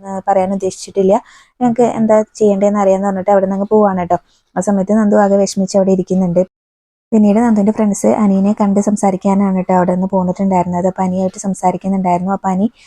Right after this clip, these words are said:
നന്ദുവിന് ഇഷ്ടമാണെന്നുള്ള കാര്യമൊക്കെ അവരോട് പറയുന്നുണ്ടായിരുന്നു. അപ്പൊ, ആ, എന്റെ കല്യാണം, ആ, ഫിക്സ് ചെയ്ത ശേഷമാണ് അവൾക്ക് ഇങ്ങനെ ഒരു, ഉം, ഇത്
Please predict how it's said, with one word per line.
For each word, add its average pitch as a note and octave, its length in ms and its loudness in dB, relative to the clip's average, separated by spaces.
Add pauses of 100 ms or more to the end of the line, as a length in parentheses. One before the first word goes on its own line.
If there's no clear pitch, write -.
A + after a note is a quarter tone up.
(160)
നന്ദുവിന് G#3 300 4
ഇഷ്ടമാണെന്നുള്ള G3+ 580 -2
കാര്യമൊക്കെ G3 380 2
അവരോട് F#3+ 260 2
പറയുന്നുണ്ടായിരുന്നു. F#3 840 0
അപ്പൊ, G3 240 -2 (140)
ആ, F#3+ 180 -12
എന്റെ F#3 220 -10
കല്യാണം, F#3+ 400 -4 (340)
ആ, G3 80 -2 (140)
ഫിക്സ് F#3+ 240 -4
ചെയ്ത G3 220 2
ശേഷമാണ് G3 560 0 (380)
അവൾക്ക് G3 260 2
ഇങ്ങനെ G3+ 240 2
ഒരു, G3+ 180 4
ഉം, G3 200 0
ഇത് G3+ 160 0